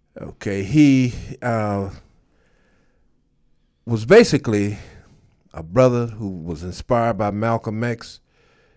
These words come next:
became a revolutionary warrior, one of the best in the mode and tradition of George Jackson, Nat Turner,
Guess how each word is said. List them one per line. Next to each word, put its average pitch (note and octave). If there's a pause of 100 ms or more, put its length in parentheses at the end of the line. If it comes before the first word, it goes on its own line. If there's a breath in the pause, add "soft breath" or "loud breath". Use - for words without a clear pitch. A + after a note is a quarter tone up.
(160)
became A2 (920 soft breath)
a D#2+
revolutionary B2
warrior, B2+
one A2+
of A2
the G#2+
best A#2+ (960)
in A#2 (100)
the G2
mode A#2
and A2
tradition A#2
of G2+ (540)
George A2
Jackson, A2+ (420)
Nat A2
Turner, G#2+